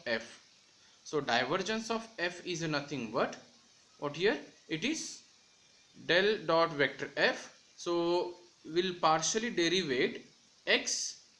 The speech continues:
with respect to coefficient of our vector f is what here? So I will mention here.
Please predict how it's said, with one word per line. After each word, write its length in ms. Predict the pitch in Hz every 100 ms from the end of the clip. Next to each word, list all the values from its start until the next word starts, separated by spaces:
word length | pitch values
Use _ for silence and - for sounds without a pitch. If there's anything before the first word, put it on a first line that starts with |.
| _ _ _ _ _ _ -
with 200 | 185 185
respect 480 | 196 - 208 - -
to 160 | 123 -
coefficient 560 | 185 185 185 175 180 151
of 100 | 123 -
our 160 | 156
vector 340 | 175 170 175 -
f 220 | 190 190
is 140 | 190 185
what 160 | 185
here? 220 | 190 254 - - - -
So 540 | - 156 156 156 156 - - _ _
I 100 | -
will 160 | 143 139
mention 400 | 147 151 170 185
here. 240 | 185 226